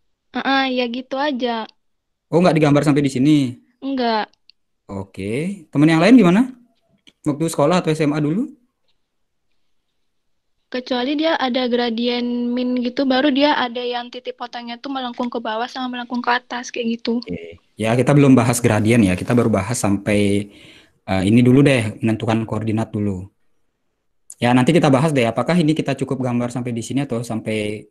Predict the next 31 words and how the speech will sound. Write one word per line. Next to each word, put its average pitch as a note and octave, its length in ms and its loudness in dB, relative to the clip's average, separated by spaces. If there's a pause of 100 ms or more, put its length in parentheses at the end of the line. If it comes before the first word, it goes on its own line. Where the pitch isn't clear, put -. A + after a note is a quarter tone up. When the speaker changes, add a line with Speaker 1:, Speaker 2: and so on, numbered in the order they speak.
Speaker 2:
ke - 80 -12
bawah B2 320 2
ya. G#2 160 -2
Coba B2+ 240 0
teman-teman B2 320 2
yang A#2+ 160 2
lain C#3+ 400 0 (400)
itu C#3+ 160 0
dilihat B2+ 320 2
dulu C3 240 4
materi A#2+ 400 2
waktu, D3+ 640 -2 (480)
eh, F#2+ 480 -10
sekolah A2+ 400 0
dulu B2+ 240 4
ya, G#2+ 320 2 (160)
biar G2+ 320 -4
nggak G2+ 160 -6
salah E2+ 480 -10
gitu. F2+ 320 -12
Oke? - 480 -2 (3250)
Oke, G2+ 160 -6
sekarang G#2 240 -6
sudah G2 240 -8
bahas F2 240 -10
koordinat. - 560 -18
Oke. A#3 320 0 (880)
Sampai E3+ 240 0
di F#3+ 80 2
sini G#3+ 320 6
gimana? G#3 400 4